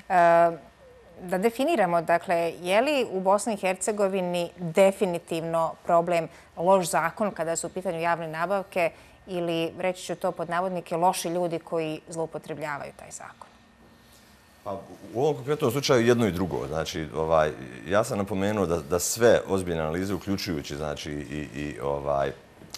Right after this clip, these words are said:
Speaker 2: izveštaje, a, relevantnih, a, međunarodnih organizacija, ovaj, agencija, izveštaje o napretku Bosne i Hercegovine, govore, a, praktično u prilog da je institucionalni i legislativni okvir slab, jednostavno slab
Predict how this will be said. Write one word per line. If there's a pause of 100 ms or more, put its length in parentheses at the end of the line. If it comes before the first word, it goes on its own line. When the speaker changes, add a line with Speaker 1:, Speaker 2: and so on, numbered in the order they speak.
Speaker 2:
izveštaje, (420)
a,
relevantnih,
a,
međunarodnih
organizacija, (160)
ovaj,
agencija,
izveštaje
o
napretku
Bosne
i
Hercegovine,
govore, (440)
a,
praktično
u
prilog
da
je
institucionalni
i
legislativni
okvir
slab, (400)
jednostavno
slab